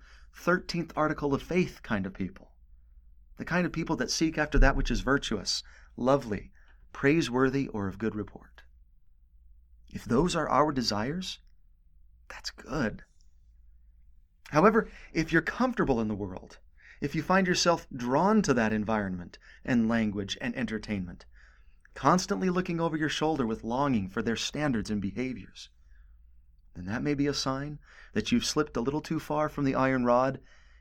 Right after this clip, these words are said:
and you're stumbling your way to the great and spacious building.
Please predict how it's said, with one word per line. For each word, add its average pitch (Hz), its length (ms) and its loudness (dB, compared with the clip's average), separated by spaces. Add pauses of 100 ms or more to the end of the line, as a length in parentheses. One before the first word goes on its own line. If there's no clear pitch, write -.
(100)
and 110 140 -2
you're 107 100 2
stumbling 135 540 0
your 143 140 0
way 104 440 -2 (200)
to - 100 -4
the 107 120 0
great 95 200 -4
and 104 100 -6
spacious - 380 -8
building. 98 360 -8